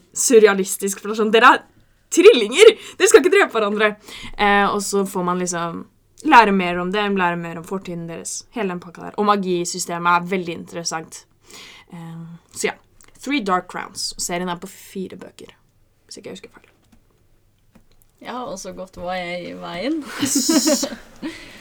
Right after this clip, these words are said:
Speaker 2: Og, um, nå har jeg allerede snakket en del om henne i dag. Men jeg vil anbefale Red Queen av Amy Ard. Og jeg vet at hver gang jeg snakker om denne boka, så sier jeg, «Å, den er skikkelig dårlig, og herregud, man kan ikke skrive bøker, og bla, bla, bla.» Men den er bra.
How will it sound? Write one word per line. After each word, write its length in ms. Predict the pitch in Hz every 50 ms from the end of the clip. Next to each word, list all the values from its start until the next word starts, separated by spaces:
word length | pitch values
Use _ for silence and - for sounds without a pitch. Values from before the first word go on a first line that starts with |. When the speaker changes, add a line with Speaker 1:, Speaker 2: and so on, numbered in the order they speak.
| - - -
Speaker 2:
Og, 180 | - 226 214
um, 380 | 208 208 208 214 214 214 214 208 208 -
nå 80 | 220
har 140 | 208 208 202 196
jeg 80 | 196
allerede 320 | 202 208 208 196 175 185 185
snakket 420 | - 202 196 - - 185 - -
en 200 | 311 330 330 320
del 220 | 285 285 233 226 226
om 60 | 220 226
henne 220 | 220 214 202 196
i 40 | 196
dag. 340 | 202 220 254 294 330 - - - - - - - - - _ _ _ - _ _ _ - -
Men 400 | - 220 220 220 220 220 220 208 - -
jeg 160 | - 214 240
vil 100 | 269 277
anbefale 460 | 262 240 233 220 - 214 208 208 208 208
Red 200 | 202 196 190 190 196
Queen 320 | - - 214 247 320 403 453 415 349 - _ _ 247 - -
av 320 | - 208 208 208 202 - -
Amy 240 | 196 190 185 185 202
Ard. 220 | 247 302 349 349 339 - _ _ _ _ _ _ _
Og 200 | - - 233 240 240 - - - _ _ _ _ _
jeg 180 | - 226 226
vet 180 | 220 220 220 233
at 160 | 220 - -
hver 260 | - - 214 220 226 220
gang 100 | 214 208
jeg 80 | 208 202
snakker 240 | - 208 185 185 180
om 80 | 175
denne 180 | 175 175 175 175
boka, 200 | 160 156 - - 165
så 80 | 175 175
sier 220 | 170 - 156 156
jeg, 60 | 170 196
«Å, 120 | 240 262 247
den 160 | 240 240 233
er 120 | 233 240
skikkelig 300 | - 277 240 226 214 208 196
dårlig, 280 | 190 185 175 175 175 180 180
og 160 | 180 185 202
herregud, 560 | 196 185 185 185 190 185 185 180 190 196 202 196 196
man 160 | 190 202 202 208
kan 220 | - 220 196 190 196
ikke 160 | 196 226 220
skrive 280 | - 220 208 202 202
bøker, 360 | 180 170 165 175 - 190 185 185
og 120 | 196 190
bla, 100 | 185 175
bla, 200 | 165 175 196 202
bla.» 380 | 202 - - - - - - _
Men 180 | - 202 233 226
den 100 | 208 190
er 140 | 180 180 165
bra. 140 | 147 151